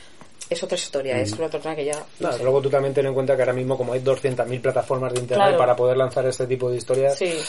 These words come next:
Speaker 3: entonces ya no es tan centrado como antes, que
Speaker 1: Sí.
Speaker 3: eran ellos los que se encargaban de movértelo. Ahora incluso una persona que tenga un poquito de,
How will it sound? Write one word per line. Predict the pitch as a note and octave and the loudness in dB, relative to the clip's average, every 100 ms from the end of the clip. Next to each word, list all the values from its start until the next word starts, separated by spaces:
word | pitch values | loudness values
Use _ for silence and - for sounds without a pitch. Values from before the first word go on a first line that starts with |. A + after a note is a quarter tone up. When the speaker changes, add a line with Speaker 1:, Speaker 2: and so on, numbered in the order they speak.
| - - - - | -8 -10 -10 -8
Speaker 3:
entonces | B2+ C3+ C3 C#3+ | -2 0 2 4
ya | C3 C#3 | 4 2
no | C3 C3+ | 2 0
es | C3 | 0
tan | C3+ C3 | 0 -2
centrado | C3+ B2+ C3 | -2 -2 0
como | B2+ B2+ | 0 0
antes, | B2+ B2 C3+ | -2 -2 -2
que | - | 0
Speaker 1:
Sí. | B2+ | 0
Speaker 3:
eran | C3 | 2
ellos | C3 | 0
los | B2 | -2
que | B2 | -4
se | B2+ | -6
encargaban | B2+ B2 B2 B2+ | -2 0 0 -2
de | B2+ | -2
movértelo. | C3 C#3 C3+ C3+ | 0 0 2 2
Ahora | C3+ | 2
incluso | C#3 C3+ C3 C#3+ | 0 -2 2 2
una | C#3+ C#3+ | 2 2
persona | C#3+ C#3 C#3+ C3+ | 0 0 0 0
que | |
tenga | C3+ C3+ | 0 0
un | C3 | 0
poquito | C3+ C3+ C3 | -2 0 0
de, | C3+ | 0